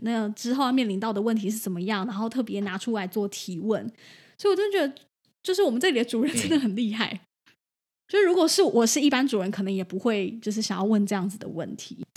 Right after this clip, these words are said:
Speaker 2: 是吗？你不会问哦？
Speaker 1: 我不会欸，因为我就是一个很简单，就是很，我觉得应该算是很懒的主人。就是我会完全依照医生的建议，
Speaker 2: 嗯。
Speaker 1: 例如说我会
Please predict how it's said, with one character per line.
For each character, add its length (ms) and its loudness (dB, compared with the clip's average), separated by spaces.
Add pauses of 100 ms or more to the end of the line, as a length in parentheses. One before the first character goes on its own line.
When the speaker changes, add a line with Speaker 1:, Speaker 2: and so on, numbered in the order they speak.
Speaker 2:
是 140 -2
吗？ 240 -2
你 80 -10
不 140 -4
会 80 0
问 220 2
哦？ 80 -6
Speaker 1:
我 40 -4
不 20 -6
会 500 2
欸， 160 -10
因 80 2
为 80 6
我 120 4
就 140 0
是 140 -2
一 40 -2
个 120 -2
很 260 -2
简 260 0
单， 480 0
就 140 -4
是 340 0 (120)
很， 360 0 (140)
我 160 4
觉 100 2
得 60 6
应 60 2
该 120 2
算 140 2
是 80 2
很 380 0
懒 200 0
的 140 -4
主 260 -10
人。 300 -12 (640)
就 120 -4
是 340 0
我 200 -2
会 200 0
完 280 2
全 280 -2
依 140 -4
照 220 -2
医 120 -2
生 220 -2
的 100 -2
建 220 -4
议， 300 -10
Speaker 2:
嗯。 60 -20
Speaker 1:
例 60 0
如 60 2
说 180 2
我 120 2
会 280 2